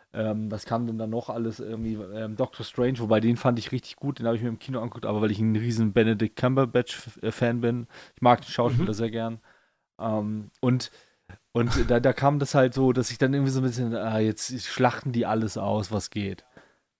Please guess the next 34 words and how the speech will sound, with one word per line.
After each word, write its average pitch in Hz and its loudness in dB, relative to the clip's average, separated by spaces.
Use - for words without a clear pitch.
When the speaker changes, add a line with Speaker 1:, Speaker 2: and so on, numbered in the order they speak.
Speaker 2:
Ja. 127 4
Speaker 1:
So, 139 6
so 131 2
war 160 12
mein 147 10
Speaker 2:
Ja, 139 6
das 147 6
Speaker 1:
Gefühl, 139 6
Speaker 2:
verstehe 101 6
ich - 0
Speaker 1:
weißt 110 0
Speaker 2:
schon, 120 0
Speaker 1:
du? 220 4
Speaker 2:
diesen 214 0
Speaker 1:
So, 127 2
und, 117 0
Speaker 2:
Gedanken. 135 -12
Ja, 117 2
Speaker 1:
und, 123 2
Speaker 2:
das 123 0
Speaker 1:
und, 151 0
Speaker 2:
verstehe 135 0
ich. 135 -12
Speaker 1:
aber 131 4
jetzt, 147 6
wo 180 6
ich 160 4
das - -8
dann 147 4
die 135 2
gesehen 127 6
hab, 165 6
die 117 -6
Filme, 135 0